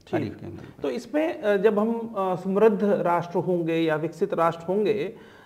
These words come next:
Speaker 2: तो, अ, कला और संस्कृति जो हमारा सब्जेक्ट है, ये कैसे कंट्रीब्यूट करेगी?
Speaker 1: अ, देखिए, कला तो समाज का आईना ही होती है।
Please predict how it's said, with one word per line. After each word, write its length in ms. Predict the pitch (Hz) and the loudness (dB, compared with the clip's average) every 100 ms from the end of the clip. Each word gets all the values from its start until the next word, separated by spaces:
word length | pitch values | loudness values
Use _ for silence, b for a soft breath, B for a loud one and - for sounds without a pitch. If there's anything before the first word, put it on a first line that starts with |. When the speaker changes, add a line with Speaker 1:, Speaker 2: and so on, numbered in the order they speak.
| b - | b 6
Speaker 2:
तो, 240 | 220 226 233 | 10 12 10
अ, 640 | 226 214 190 180 175 175 | 6 4 6 6 4 6
कला 340 | 202 208 254 | 10 12 12
और 240 | 269 208 214 | 10 6 4
संस्कृति 840 | - 208 208 196 196 139 - - - | 4 2 4 2 0 -4 -8 -18 -4
जो 100 | 175 | 0
हमारा 280 | 175 175 170 | 4 4 4
सब्जेक्ट 420 | 170 147 - - | 0 0 -2 -2
है, 320 | 123 - b b b _ _ - | -8 -10 b b b _ _ -4
ये 240 | 170 294 | 0 2
कैसे 300 | 254 202 220 | 4 4 4
कंट्रीब्यूट 500 | 208 190 165 151 151 | 4 2 0 -2 -4
करेगी? 400 | 151 123 - 82 - - - - _ _ _ _ _ _ _ _ _ _ - | -6 -10 -10 -16 -20 -20 -20 -20 _ _ _ _ _ _ _ _ _ _ 0
Speaker 1:
अ, 280 | 151 160 165 147 - 143 | 4 4 4 -2 -6 -2
देखिए, 340 | 135 160 170 170 | 4 4 6 6
कला 320 | 160 160 170 | 12 12 12
तो 560 | 170 175 175 175 - 147 | 12 8 8 6 4 -2
समाज 440 | 131 151 139 143 143 | 0 8 10 10 10
का 120 | 151 | 10
आईना 360 | 127 135 135 | 10 8 6
ही 240 | 127 127 123 | 4 4 2
होती 340 | 101 101 95 | 0 -6 -8
है। 240 | 90 92 | -8 -12